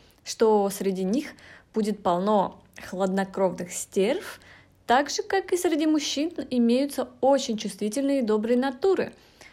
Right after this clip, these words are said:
э, прячущие слезу при просмотре какой-нибудь мелодрамы.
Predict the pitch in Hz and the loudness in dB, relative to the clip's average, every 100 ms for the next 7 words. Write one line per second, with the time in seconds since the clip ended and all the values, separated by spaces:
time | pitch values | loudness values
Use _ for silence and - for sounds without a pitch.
0 | _ - 196 180 202 196 190 - 190 - | _ -2 0 0 -2 -2 -4 -6 -6 -4
1 | 196 190 185 214 269 220 196 196 196 190 | -4 -2 -2 -2 -2 -4 -2 -2 -2 -6
2 | 180 185 262 269 262 233 254 277 277 294 | -6 -4 -2 -2 0 0 0 -4 -4 -4
3 | 320 427 381 - | -4 -6 -6 -8